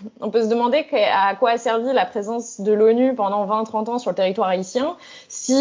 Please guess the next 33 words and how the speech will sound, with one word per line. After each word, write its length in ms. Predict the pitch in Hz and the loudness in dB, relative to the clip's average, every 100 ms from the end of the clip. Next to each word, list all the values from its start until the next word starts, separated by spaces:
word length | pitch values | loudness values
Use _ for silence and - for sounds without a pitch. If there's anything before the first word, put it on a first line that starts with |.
| 302 277 | 6 6
euh, 440 | 196 190 196 190 | 6 6 4 2
trois, 300 | 190 - 240 | 0 -2 -2
quatre 240 | 240 220 | -2 -4
ans 140 | 233 233 | -2 0
après, 520 | 226 240 226 220 - | 0 0 4 4 4
euh, 340 | 170 175 170 170 | 2 0 0 0
le 140 | 175 | 0
retrait 340 | 180 190 214 220 | 0 -2 -2 0
de 80 | |
la 160 | 180 170 | 2 0
mission, 300 | 175 - 294 | -2 -4 -6
finalement, 380 | - 180 170 214 | -4 -4 -2 0
la 120 | 165 | -2
situation 500 | - 190 175 170 175 | -2 -2 -2 -2 -6
politique 440 | - 170 220 269 - | -8 -8 -8 -8 -6
rééclate. 720 | 170 180 196 190 254 214 - - - - - - | -4 -2 -2 0 0 0 -4 -20 -20 -20 -4 0
Euh, 360 | 165 160 165 | 2 2 -2
ça 180 | 170 180 | 2 2
veut 100 | 175 | 4
dire 180 | 202 254 | 2 2
que 440 | 220 190 175 170 - _ | 4 6 6 4 -2 _
cette 220 | - 185 | -4 0
fameuse 240 | 214 208 208 | 2 2 2
paix 160 | 269 254 | 2 2
positive, 440 | 240 208 220 285 370 | 2 0 -2 -4 -4
hein, 220 | 262 262 285 | -2 -2 -2
cette 140 | - | -2
éradication 800 | 196 202 202 190 196 220 208 190 _ | 0 -2 0 -4 -2 -4 -4 -8 _
profonde 640 | - 226 226 262 247 220 190 _ - | -2 0 0 2 2 0 -4 _ -4
des 120 | 208 | -2
causes 220 | - 233 190 | 2 2 2
de 80 | |
violence, 640 | 180 190 214 294 330 - | -2 0 2 2 -2 -10